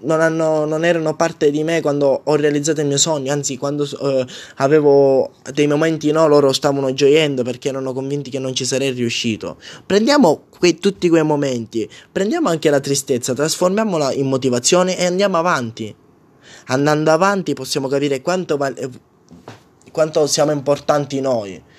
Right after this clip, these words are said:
rispetto a loro e quanto è gra-, eh, dove siamo arrivati e che cosa abbiamo fatto. Per una volta pensiamo a noi stessi, per, per una volta siamo noi stessi,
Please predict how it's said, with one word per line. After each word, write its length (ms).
rispetto 480
a 40
loro 340
e 20
quanto 420
è 160
gra-, 260
eh, 220
dove 200
siamo 220
arrivati 640
e 240
che 160
cosa 240
abbiamo 300
fatto. 360
Per 160
una 140
volta 320
pensiamo 420
a 40
noi 200
stessi, 600
per, 400
per 120
una 140
volta 380
siamo 480
noi 140
stessi, 600